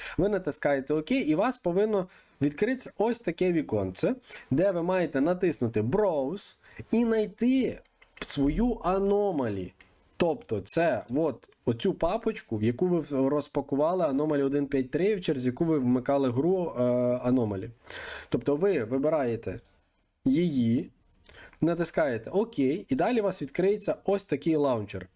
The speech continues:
Mod Organizer, там версія така-то, така-то. У вас тут буде писати модів нуль. Не лякайтесь, це так має бути. Що відбувається далі? Ви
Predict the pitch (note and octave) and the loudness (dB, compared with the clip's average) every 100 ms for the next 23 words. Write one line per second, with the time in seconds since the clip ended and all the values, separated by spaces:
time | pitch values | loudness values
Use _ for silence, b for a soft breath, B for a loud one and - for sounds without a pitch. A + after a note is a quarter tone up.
0 | _ _ B2+ C3 F#3+ G#3 G#3 D3+ D3 D3 | _ _ 0 2 2 -2 -4 -6 -2 0
1 | C#3+ E3 E3+ D#3 D#3+ D#3 A#2 A2+ A2+ A#2+ | 0 0 0 0 -2 -2 -2 0 0 -2
2 | - G#2+ A2+ A2+ A2 G#2+ - F#2+ - B | -2 -4 -2 -4 -4 -6 -6 -6 -6 B
3 | B B D#3 G3+ D#3 C#3+ D#3+ C#3+ - E3 | B B 0 0 -4 -4 -2 -2 -2 -2
4 | F3 C3 A#2 C#3+ E3 D3+ C#3+ b b _ | 0 0 2 2 0 -2 -4 b b _
5 | - D3+ E3+ C#3+ - A#2+ C3 C3 C3 D3 | -2 2 2 0 -2 0 2 2 0 0
6 | F3+ G3+ G#3 - - D3+ D3+ B2+ - B2 | 0 0 -4 -6 -2 0 0 -2 -2 0
7 | A2 F#2+ - B2+ - F#3+ A3 G3 D3 D3 | 0 -2 -6 -4 0 2 2 0 0 0
8 | D#3 D3 B2+ A2 F#2 G#2 A2 G3+ G3 | 0 0 -4 -2 -2 -2 0 0 0